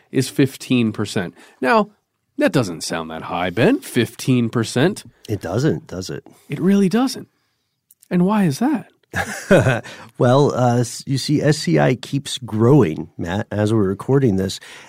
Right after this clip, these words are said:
Speaker 2: And there's something that Service Corporation International does not want you or your loved ones to know. This company is largely made up of other small businesses.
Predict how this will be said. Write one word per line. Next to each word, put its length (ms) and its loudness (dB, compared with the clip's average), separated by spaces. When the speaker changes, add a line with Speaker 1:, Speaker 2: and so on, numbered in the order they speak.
Speaker 2:
And 480 4
there's 640 0
something 760 4
that 180 0
Service 560 2
Corporation 800 2
International 800 2
does 260 -4
not 400 2
want 320 2
you 460 -2
or 120 -6
your 160 2
loved 280 2
ones 380 -4
to 120 0
know. 420 2
This 380 0
company 540 4
is 320 -2
largely 1000 0
made 420 2
up 240 0
of 260 -2
other 320 2
small 420 2
businesses. 800 -4